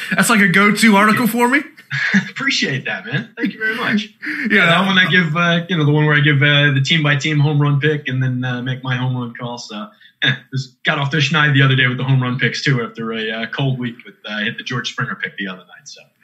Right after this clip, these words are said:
Speaker 2: feel good about
Speaker 1: Hey,
Speaker 2: it.
Speaker 1: hey, look, you, we're, we're, we're all, we all dig the long ball, so we're, we're trying to find <laughs> those long balls where they, where they may come from. Uh, you know, uh, the Philly bats. Obviously, you know, at the top of it is Bryce Harper.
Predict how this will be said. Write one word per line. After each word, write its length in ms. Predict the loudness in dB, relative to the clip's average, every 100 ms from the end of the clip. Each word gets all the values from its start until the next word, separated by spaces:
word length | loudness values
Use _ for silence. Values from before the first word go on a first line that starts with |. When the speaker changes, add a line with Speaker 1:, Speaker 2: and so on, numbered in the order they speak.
| -20 -14
Speaker 2:
feel 100 | -8
good 140 | -6 -6
about 160 | -6
Speaker 1:
Hey, 200 | -2 -2 -4
Speaker 2:
it. 40 | -12 -20 -14 -6
Speaker 1:
hey, 120 | -4
look, 260 | -2 -4 -4
you, 120 | -4
we're, 240 | -2 -2
we're, 240 | 0 0 0
we're 160 | 0
all, 260 | 0 0 -2 -2
we 140 | 0 0
all 180 | 0
dig 220 | 0 0 0
the 60 |
long 300 | 0 0 0
ball, 200 | -2 -6
so 140 | -6 -2
we're, 200 | 0 0
we're 100 | 2
trying 220 | 4 4
to 100 | 2
find 240 | 2 4
<laughs> 40 | 4
those 160 | 4
long 280 | 2 2 4
balls 280 | 4 2 2
where 240 | 4 4
they, 80 | 4
where 100 | 2
they 120 | 2
may 200 | 4 4
come 280 | 4 4 2
from. 360 | 2 -2 -2 -8 -14 -10
Uh, 380 | 0 2 4 4
you 80 | 4
know, 320 | 4 2 -2
uh, 220 | -4 -4
the 160 | 2 2
Philly 320 | 4 4 4
bats. 500 | 2 0 -4 -6 -6 -2
Obviously, 520 | 2 2 2 2 4
you 260 | 4 2 0
know, 60 |
at 60 | 0
the 80 | 0
top 300 | 0 0 2
of 180 | 0 0
it 60 |
is 320 | -2 -2 -4
Bryce 300 | -2 0 0
Harper. 540 | -2 -4 -6 -2 -4